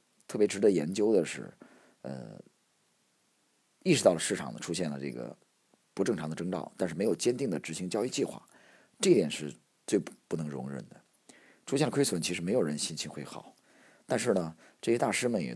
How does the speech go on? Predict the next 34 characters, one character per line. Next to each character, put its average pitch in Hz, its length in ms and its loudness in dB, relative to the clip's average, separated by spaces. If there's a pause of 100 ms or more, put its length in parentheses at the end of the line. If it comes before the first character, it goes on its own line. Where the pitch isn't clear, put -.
(120)
都 101 100 2
明 71 280 -6
白， - 240 -8 (380)
亏 - 180 4
损 87 180 0
其 87 160 -4
实 110 120 -4
就 123 120 -2
类 113 160 2
似 92 220 2
于， 60 200 -4 (200)
啊， 57 320 -14
我 69 120 -12
们 67 120 -10
的 78 100 -4
这 78 100 -6
生 101 200 -4
活 82 100 -8
中 95 140 -2
的 90 80 -2
这 73 100 -6
个， 57 220 -12 (460)
啊， - 120 -10
给 - 140 -8
家 101 180 0
电 110 160 0
的 73 80 -4
这 69 120 -8
个 - 60 -6
保 76 160 -6
险 78 200 -4
丝 113 240 -2
一 85 60 -2
样， - 140 -10